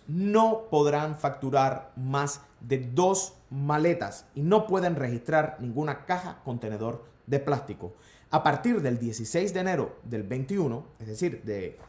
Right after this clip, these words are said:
enero próximo, los clientes podrán facturar un total de dos artículos, uno de los cuales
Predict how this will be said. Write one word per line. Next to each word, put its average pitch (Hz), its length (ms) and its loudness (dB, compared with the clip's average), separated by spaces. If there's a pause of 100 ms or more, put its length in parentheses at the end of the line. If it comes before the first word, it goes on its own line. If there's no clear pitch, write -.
enero 123 480 -2
próximo, 156 540 -2 (240)
los 202 220 8
clientes 185 580 0
podrán 135 580 -2
facturar - 800 0 (240)
un 233 160 4
total 151 360 2
de 107 80 -2
dos 170 280 2
artículos, 127 640 -4
uno 156 180 -4
de 208 60 2
los 208 120 2
cuales 139 300 4